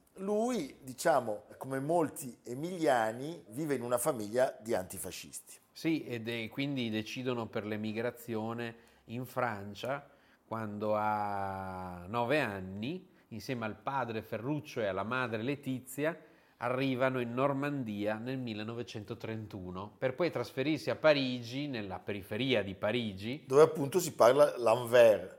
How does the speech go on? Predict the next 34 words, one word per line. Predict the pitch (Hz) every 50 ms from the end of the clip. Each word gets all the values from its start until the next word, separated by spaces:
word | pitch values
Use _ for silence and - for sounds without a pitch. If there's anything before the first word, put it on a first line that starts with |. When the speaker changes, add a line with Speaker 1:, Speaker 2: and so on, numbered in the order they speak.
| - -
Speaker 2:
Sì, | - - 135 117 104
il | 104
Speaker 1:
Anche | 113 110 127
Speaker 2:
Verlan. | 127 123 123 120 113 107 98 95 95 - - -
Speaker 1:
il | 123 113 110
Verlan. | 104 120 110 104 127 143 127 101 87 - - - - - - - _ _
E | - 156 151
quindi, | - 190 185 156 135 117 117 120 120 143 175 226 - - - _
come | - - 147 139 131
a | 120
Borgo | 113 110 127 131 131 139 180 202
Emilio, | 185 117 95 92 107 139 135
lui | 113 110 113 131 123
si | - - 117
ritrova | 110 104 95 - - 123 135 127
in | 127 117
una | 107
situazione | 98 - - 104 - 156 185 208
che | - 107 85 - _ _ _ _ _ _
è, | _ - -
è | - - 110
familiare. | - - 101 104 107 110 110 107 107 101 87 76 65 73 98 139 180 202 - -
Il | - 107
padre | - - 165 151 139 123 120 117
è | 107
un | 104 101
parrucchiere. | - 110 104 110 117 - - - 190 180 196 208 208 214 214 214 - - -
Speaker 2:
Quelli | - 139 143 139
che | 139 135
si | - - 131
dice | 131 135 113 - 139
oggi | 131 143 139 131 127
gli | 123 131
expat. | 127 123 - - - - 117 107 95 - - - -